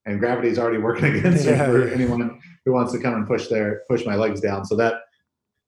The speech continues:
Speaker 1: that part was tough, just developing the, the conditioning and, and being able to, you know, set the ego aside. Like, I've been tapped by plenty of, uh, of hundred and sixty-five pound dudes, a-, and I remember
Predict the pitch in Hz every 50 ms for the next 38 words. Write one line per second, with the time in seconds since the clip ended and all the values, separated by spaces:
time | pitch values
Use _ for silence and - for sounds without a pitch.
0 | _ _ _ _ _ _ 120 123 120 120 131 127 113 110 98 - - 123 120 120
1 | - - 147 147 - - 170 160 151 143 139 151 143 131 123 123 120 120 120 -
2 | 123 120 120 117 110 107 - 117 104 110 120 120 120 107 110 110 110 110 107 110
3 | 123 - _ - 117 120 127 120 117 120 110 113 107 110 107 107 104 101 95 95
4 | - _ _ _ _ _ _ _ _ _ _ _ - 120 117 117 104 104 101 -
5 | - 127 120 123 - 117 107 117 120 117 117 113 110 110 110 107 107 101 104 -
6 | - - 98 - - - 117 110 92 87 90 92 92 90 90 - - _ 98 101
7 | 98 104 104 98 98 95 101 98 - - 104 104 101 - 101 98 98 95 - -
8 | 107 104 101 101 101 98 95 95 98 98 98 95 95 95 92 92 _ _ _ _
9 | _ _ _ _ _ _ _ _ _ _ _ 107 104 95 85 - 113 - 107 107
10 | 101 104 104 101 98 - 113 104 - 113 101 98 98 104 98 90 120 110 107 107
11 | 107 104 107 - - _ _ _ _ _ _ _ _ _ - 120 117 120 120 110
12 | 110 110 107 107 110 110 104 101 101 101 101 - - _ _ 113 110 113 117 113
13 | 113 110 113 110